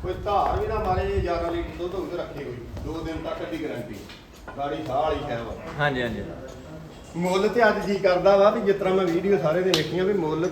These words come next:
Speaker 1: ਤੇ ਲੋਕੀ ਪੱਧਰੀਆਂ ਪੱਧਰੀਆਂ ਮਈਆਂ ਦਾ ਕੋਈ ਨੱਬੇ, ਪਚਾਨਵੇਂ, ਕੋਈ ਲੱਖ ਵੀ ਕਰੀ ਜਾਂਦਾ ਤੇ ਜੀ ਤੇ ਕਰਦਾ ਨੱਬੇ ਹੀ ਕਰੀਏ।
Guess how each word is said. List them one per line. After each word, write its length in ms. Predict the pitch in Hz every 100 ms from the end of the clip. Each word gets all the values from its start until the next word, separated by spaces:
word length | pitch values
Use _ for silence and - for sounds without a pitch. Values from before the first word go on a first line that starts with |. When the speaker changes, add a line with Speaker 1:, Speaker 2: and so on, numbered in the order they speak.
| -
Speaker 1:
ਤੇ 360 | 196 196 196
ਲੋਕੀ 280 | 180 165 160
ਪੱਧਰੀਆਂ 420 | 170 156 190 190
ਪੱਧਰੀਆਂ 320 | 185 175 180 180
ਮਈਆਂ 240 | 160 180
ਦਾ 60 | 170
ਕੋਈ 120 | 165
ਨੱਬੇ, 320 | 156 - 165
ਪਚਾਨਵੇਂ, 400 | 160 160 156 156
ਕੋਈ 160 | 156 143
ਲੱਖ 240 | 131 -
ਵੀ 60 | 143
ਕਰੀ 160 | 160
ਜਾਂਦਾ 260 | 143 147 170
ਤੇ 80 | 175
ਜੀ 200 | 143 147
ਤੇ 100 | 165
ਕਰਦਾ 260 | 151 147
ਨੱਬੇ 280 | 160 143 143
ਹੀ 40 |
ਕਰੀਏ। 320 | 151 123 120